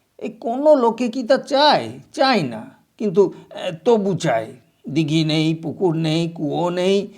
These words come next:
কোথাও এক ফোঁটা খাবার জল নেই। গ্রীষ্মকালে গরু বাছুরগুলো জলাভাবে ধরফর করে মরে যায়। কোথাও একটু ভালো খাবার জল থাকলে কি,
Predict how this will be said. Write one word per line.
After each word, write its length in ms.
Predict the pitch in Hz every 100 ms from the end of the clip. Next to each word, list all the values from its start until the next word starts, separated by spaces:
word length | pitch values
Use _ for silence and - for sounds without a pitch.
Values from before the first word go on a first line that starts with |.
| - _
কোথাও 300 | 185 185 190
এক 220 | 180 180 -
ফোঁটা 200 | 214 202
খাবার 480 | - - 160 190 139
জল 440 | 131 143 175 226
নেই। 320 | 226 240 240 - - _ _
গ্রীষ্মকালে 640 | - 147 208 - 226 208 220
গরু 360 | 160 175 208 220
বাছুরগুলো 600 | 220 220 240 208 240 214
জলাভাবে 540 | 165 196 220 226 233
ধরফর 600 | 165 - 220 - 254 294
করে 200 | 294 262
মরে 320 | 226 185 160
যায়। 220 | 131 117 110 - _ -
কোথাও 260 | 190 220
একটু 220 | 214 208
ভালো 340 | 165 - 170 185
খাবার 420 | - 175 185 156
জল 240 | 151 165
থাকলে 320 | 202 180 214 202
কি, 260 | 226 208